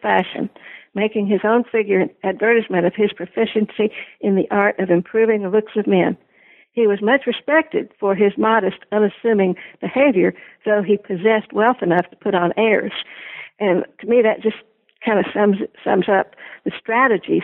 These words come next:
that so many people had to use. And, and this is not something that's disappeared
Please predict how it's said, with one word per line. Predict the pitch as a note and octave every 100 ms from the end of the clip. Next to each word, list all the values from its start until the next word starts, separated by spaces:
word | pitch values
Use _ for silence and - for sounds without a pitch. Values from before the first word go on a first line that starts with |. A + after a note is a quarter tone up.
| -
that | - -
so | G3+
many | G3 G3+ F#3+
people | F#3 - F3 - - - -
had | A#3 B3+
to | G3
use. | F3 F#3 G3+
And, | A3+ F#3 - -
and | F#3 F#3+ F#3 - _ _ _ _ -
this | G3 G3 G3+
is | -
not | G3 F#3+ -
something | F#3+ F3 E3+
that's | E3 -
disappeared | D3+ - - C4 - -